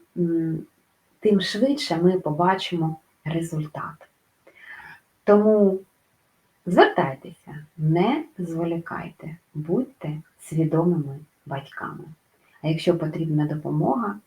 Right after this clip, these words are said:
з радістю допоможу. І з вами була я, Ксенія Кармазіна, дитячий сімейний психолог. Я допомагаю сім'ям з дітьми налагоджувати стосунки, сповнені теплотою та довірою.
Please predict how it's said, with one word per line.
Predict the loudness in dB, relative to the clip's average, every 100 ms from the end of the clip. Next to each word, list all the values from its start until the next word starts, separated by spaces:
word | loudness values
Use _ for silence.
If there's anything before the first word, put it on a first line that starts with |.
| -12
з | -8
радістю | -6 -4 -2 -2 -6 _ -20 -20 -18
допоможу. | -8 -8 -6 -8 -8 -16 -20 _ _ _ -20 -20 -12 -2
І |
з | 2
вами | 4 6 6
була | 6 8 6 4 -4 -6
я, | 2 2 2 -2 -10
Ксенія | -12 0 2 2 -2 -8
Кармазіна, | -6 -2 -2 0 -2 -2 -2 -4 -12 -20 -2
дитячий | 0 2 0 -2 -8
сімейний | -2 -2 0 -4
психолог. | -6 -8 -10 -4 0 0 0
Я | 0
допомагаю | 0 0 -2 0 0 0
сім'ям | 0 0 2 2 -2
з | -4
дітьми | -4 -2 0 0 -2 -12 -2
налагоджувати | 6 8 8 2 0 -2 -4
стосунки, | -6 -2 -2 0 0 -2
сповнені | -6 0 0 2 -2 -4
теплотою | -12 -14 -10 -6 -2 -2 -4
та | -6 -8
довірою. | -8 -6 -4 -2 -2 -6